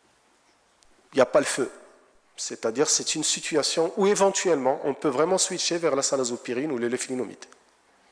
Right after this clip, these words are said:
Donc c'est une situation qui est envisagée. Euh, on a, c'est,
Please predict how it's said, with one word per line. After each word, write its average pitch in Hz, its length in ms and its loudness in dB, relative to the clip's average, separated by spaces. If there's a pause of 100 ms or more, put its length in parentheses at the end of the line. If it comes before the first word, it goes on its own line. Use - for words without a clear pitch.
(560)
Donc 117 140 -4
c'est - 120 4
une 131 40 2
situation 127 540 -4
qui - 140 -10
est - 20 -4
envisagée. 113 560 -4
Euh, 117 200 0
on 117 300 0
a, 160 160 2
c'est, 113 320 -4